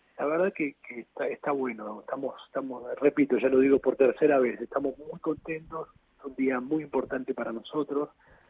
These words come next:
este, agradecemos todo, todo el apoyo que ustedes nos dan, este, y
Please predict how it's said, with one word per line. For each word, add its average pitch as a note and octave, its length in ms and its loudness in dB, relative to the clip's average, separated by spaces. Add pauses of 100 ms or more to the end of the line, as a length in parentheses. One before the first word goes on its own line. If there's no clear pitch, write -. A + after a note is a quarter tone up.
(200)
este, - 360 -4
agradecemos A#2 720 2
todo, C3+ 260 8
todo C3+ 220 2
el B2 100 4
apoyo B2 400 2
que A#2 140 -10
ustedes A#2+ 280 -2
nos A2+ 160 -8
dan, C#3 300 -2 (600)
este, A2+ 580 -2
y A2 380 -12